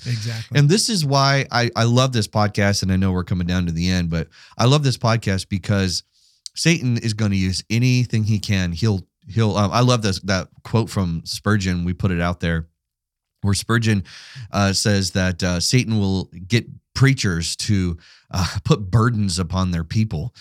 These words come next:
Speaker 2: And he kinda dusts his hand and says, "Thanks for doing my job for me," right? His entire tactics is to burden the world down, the unbeliever and the believer, under the weight of their own obligation to keep them from Christ.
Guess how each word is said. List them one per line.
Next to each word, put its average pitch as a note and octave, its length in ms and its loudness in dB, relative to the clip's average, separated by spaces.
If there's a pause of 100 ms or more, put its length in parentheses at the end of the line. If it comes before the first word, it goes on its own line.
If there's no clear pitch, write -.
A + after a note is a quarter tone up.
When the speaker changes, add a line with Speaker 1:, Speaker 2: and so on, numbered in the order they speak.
(240)
Speaker 2:
And G#2 140 2
he G2+ 80 0
kinda A#2 240 4
dusts G#2+ 300 2
his G#2 140 -2
hand A2+ 140 2
and A2 100 0
says, G2 200 0
"Thanks A2 240 0
for G2+ 100 -2
doing G2+ 260 0
my F2+ 140 -2
job F#2 340 0
for D#2 140 -6
me," C#2 260 -8
right? G2+ 260 0 (420)
His E3+ 340 4 (140)
entire C#3 480 2
tactics B2 520 -2
is F#2+ 140 -2
to G2 100 -4
burden G#2+ 600 -4 (240)
the F2+ 80 0
world F#2 440 -2
down, F2 400 -2 (300)
the F#2 160 -2
unbeliever B2+ 520 4
and A2 220 -2
the A#2+ 60 0
believer, F#2 580 -2
under A2+ 320 0
the C3 140 4
weight F#2 420 0
of F2 160 -6
their - 240 -8
own G#2 280 -2
obligation E2+ 880 -6 (200)
to G2+ 100 -2
keep G#2+ 400 -4
them F#2+ 160 -2
from E2+ 240 -4
Christ. D#2+ 520 -4